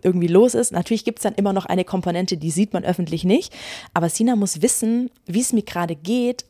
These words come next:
um zu gucken, wie ich gerade performen kann. Weil es gibt natürlich Momente im Leben, da geht's einem besser und es gibt Momente im Leben, da geht's einfach nicht so gut. Und da muss deine Person, die dich unterstützt, es wissen. Und ich mir jetzt vorstellen würde, ich arbeite mit jemandem zusammen,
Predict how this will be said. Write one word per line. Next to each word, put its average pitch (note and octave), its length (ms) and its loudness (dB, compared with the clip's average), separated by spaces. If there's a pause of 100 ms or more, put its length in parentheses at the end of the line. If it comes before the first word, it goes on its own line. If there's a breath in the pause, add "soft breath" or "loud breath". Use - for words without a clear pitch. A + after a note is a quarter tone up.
(100)
um G#3 180 6
zu - 80 -8
gucken, - 300 -4
wie G#3 60 -2
ich - 80 -6
gerade - 180 -4
performen A3+ 360 0
kann. G#3 300 -2 (300 loud breath)
Weil F#3+ 180 6
es F#3 100 -4
gibt - 200 -4
natürlich F3+ 280 0
Momente E3 300 -2
im E3+ 100 0
Leben, F3+ 220 2
da E3 80 0
geht's B3+ 220 -4
einem D3+ 240 -6
besser F3+ 360 -4
und A3 60 2
es G3 80 -4
gibt F3+ 100 -10
Momente F#3+ 220 -2
im G3 80 -2
Leben, G#3 140 2
da G3+ 60 0
geht's A3+ 160 -6
einfach E3+ 280 -6
nicht E3 160 -6
so - 80 -4
gut. F3+ 220 0 (420 loud breath)
Und F#3+ 300 4
da F3 120 2
muss G#3 260 2 (160)
deine E3 220 0
Person, F3 340 2
die G3 80 0
dich E3 120 -6
unterstützt, E3+ 380 -6
es C#3+ 160 -6
wissen. - 320 -4 (340 loud breath)
Und G3 80 -2
ich F#3+ 80 2
mir F#3+ 80 2
jetzt F3 120 -2
vorstellen F3+ 420 -2
würde, D#3+ 180 0
ich - 180 -4
arbeite A3 260 2
mit F#3+ 100 0
jemandem G3+ 240 -2
zusammen, G#3+ 280 0